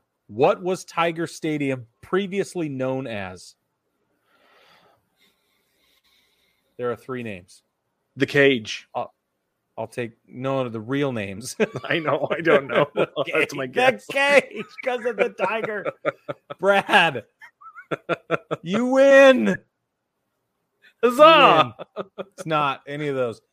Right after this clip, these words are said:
Speaker 1: It's Bennett Park, Navin Field, and Briggs Stadium. Not
Speaker 2: I would.
Speaker 1: Briggs with an apostrophe. <laughs> B R I G G S.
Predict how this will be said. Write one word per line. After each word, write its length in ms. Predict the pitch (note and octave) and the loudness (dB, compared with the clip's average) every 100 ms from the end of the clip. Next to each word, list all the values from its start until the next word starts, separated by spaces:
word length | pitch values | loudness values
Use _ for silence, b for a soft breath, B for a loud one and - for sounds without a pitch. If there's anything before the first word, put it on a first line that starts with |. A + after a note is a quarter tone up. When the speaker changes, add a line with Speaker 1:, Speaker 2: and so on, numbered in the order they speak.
| _ | _
Speaker 1:
It's 220 | D3 C#3+ - | -6 -6 -8
Bennett 560 | C3+ A2 E3 G3+ G3+ | -14 -6 -4 -4 -10
Park, 460 | - E3 D#3 D#3 - | -6 -2 -2 -4 -10
Navin 520 | B2+ C3 C#3 D#3 E3+ | -12 -8 -6 -6 -10
Field, 500 | - D3+ C#3 C3 B2+ | -10 -8 -4 -4 -4
and 200 | B2+ A2+ | -8 -12
Briggs 500 | G2 A#2+ B2+ C#3 B2+ - | -8 -4 -4 -6 -12 -18
Stadium. 640 | - - A2 A#2+ G2 F#2 _ _ _ _ _ | -20 -14 -10 -10 -12 -16 _ _ _ _ _
Not 380 | B2 C3+ D#3 - | -6 -2 -2 -4
Speaker 2:
I 100 | G2 | -8
would. 200 | F2+ C#2+ _ _ _ _ _ | -6 -10 _ _ _ _ _
Speaker 1:
Briggs 560 | - D3 C#3+ C#3 B2 - _ _ _ | -2 2 2 0 -10 -18 _ _ _
with 180 | D3+ C3 | -8 -4
an 80 | B2+ | -4
apostrophe. 800 | A2+ D3 C3+ A2 G#2+ G2 F2+ - - | -4 -4 -4 -6 -14 -14 -16 -16 -12
<laughs> 400 | F#3 - D3 - | -12 -12 -12 -4
B 160 | E3 | 2
R 120 | G3 D3+ | 2 4
I 140 | C#3 | 2
G 240 | C3 B2+ D#3 | -2 -8 -8
G 220 | C#3+ D3 | -10 -8
S. 440 | D3+ C#3+ G#2+ - | -4 -4 -4 -12